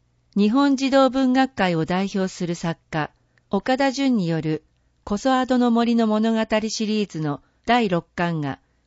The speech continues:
劇団四季新作のオリジナルミュージカルとして初上演。レザン公演は、全国ツアー公演千秋楽、最終日です。大ホール、全指定席、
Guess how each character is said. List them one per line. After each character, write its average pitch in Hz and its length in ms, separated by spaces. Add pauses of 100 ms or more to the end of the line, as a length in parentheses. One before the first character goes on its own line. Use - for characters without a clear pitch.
劇 208 260
団 254 240
四 - 140
季 170 240
新 247 280
作 247 300
の 214 280
オ 254 100
リ 240 80
ジ 247 120
ナ 254 120
ル 254 100
ミ 262 140
ュ 262 40
ー 240 40
ジ 208 100
カ 170 140
ル 160 100
と 156 140
し - 80
て 151 240
初 196 300
上 214 280
演。 135 240 (380)
レ 202 120
ザ 254 160
ン 269 100
公 254 280
演 160 220
は、 139 220 (380)
全 240 260
国 254 260
ツ 240 240
ア 233 80
ー 233 80
公 220 260
演 147 300
千 220 260
秋 247 320
楽、 151 340 (520)
最 233 280
終 240 260
日 165 100
で 139 160
す。 - 180 (1400)
大 226 240
ホ 247 240
ー 190 60
ル、 151 180 (340)
全 254 240
指 214 120
定 220 240
席、 156 420